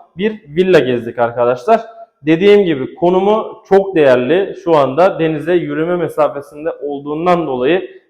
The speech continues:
ve tamamen müstakil bir villa olduğu için şu anda yedi milyon iki yüz elli bin T L istiyorlar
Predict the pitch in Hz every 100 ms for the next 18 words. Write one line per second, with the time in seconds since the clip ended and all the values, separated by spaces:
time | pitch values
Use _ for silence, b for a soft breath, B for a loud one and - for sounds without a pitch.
0 | 147 190 220 - - - 156 190 185 180
1 | 220 - - 151 151 - 185 208 180 143
2 | - _ _ 131 147 131 123 139 143 156
3 | 202 175 190 214 - 156 143 185 156 160
4 | 170 151 185 165 - 151 160 160 147 139
5 | 147 151 190 190 - 180 180